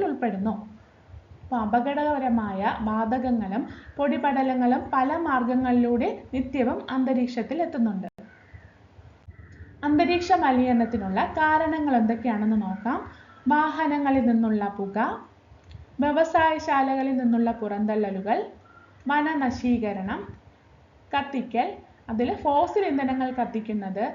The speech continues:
കാർഷിക അവശിഷ്ടങ്ങൾ കത്തിക്കുന്നത്, മാലിന്യം കത്തിക്കുന്നത്, പിന്നെ നിർമ്മാണ പ്രവർത്തനങ്ങൾ, അഗ്നിപർവ്വത സ്ഫോടനങ്ങളിലൂടെ, പിന്നെ ഖനനം, കൃഷി. ഇത് ഓർത്തു വയ്ക്കണം. ഖനനവും കൃഷിയും അന്തരീക്ഷ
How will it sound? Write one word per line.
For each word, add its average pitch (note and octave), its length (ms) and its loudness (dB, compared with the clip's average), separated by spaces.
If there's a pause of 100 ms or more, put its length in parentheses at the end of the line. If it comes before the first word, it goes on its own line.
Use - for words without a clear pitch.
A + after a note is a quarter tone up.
(440)
കാർഷിക C4 460 -2 (200)
അവശിഷ്ടങ്ങൾ B3 600 -2 (140)
കത്തിക്കുന്നത്, G#3 640 -4 (500)
മാലിന്യം C4 580 2
കത്തിക്കുന്നത്, G3+ 600 -4 (840)
പിന്നെ C#4+ 280 -2
നിർമ്മാണ D4 400 0 (140)
പ്രവർത്തനങ്ങൾ, G#3+ 720 0 (840)
അഗ്നിപർവ്വത C#4+ 600 0 (120)
സ്ഫോടനങ്ങളിലൂടെ, A3 960 0 (580)
പിന്നെ B3 200 0 (140)
ഖനനം, A#3+ 540 2 (280)
കൃഷി. A#3 280 -6 (180)
ഇത് C#4+ 80 -2 (120)
ഓർത്തു A#3+ 260 -2
വയ്ക്കണം. G#3+ 340 -6 (580)
ഖനനവും D4 580 -2
കൃഷിയും B3+ 420 -4 (420)
അന്തരീക്ഷ C#4+ 360 -2